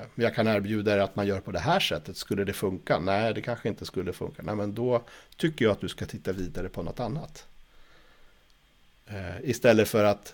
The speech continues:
mi-, gamla Niklas hade ju försökt att manipulera kunden att tro att den lösningen jag hade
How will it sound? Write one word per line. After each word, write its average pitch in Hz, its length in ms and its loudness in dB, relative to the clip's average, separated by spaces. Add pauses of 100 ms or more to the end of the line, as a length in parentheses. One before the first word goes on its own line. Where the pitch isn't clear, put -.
mi-, 113 300 -4
gamla 123 420 4
Niklas 104 460 2
hade 98 200 2
ju 98 240 2 (720)
försökt - 500 2
att 110 60 2
manipulera 104 720 6
kunden 98 320 0
att 98 200 -2
tro 135 400 4
att 95 120 0
den 95 160 2
lösningen 95 540 -2
jag 92 160 2
hade 85 380 -2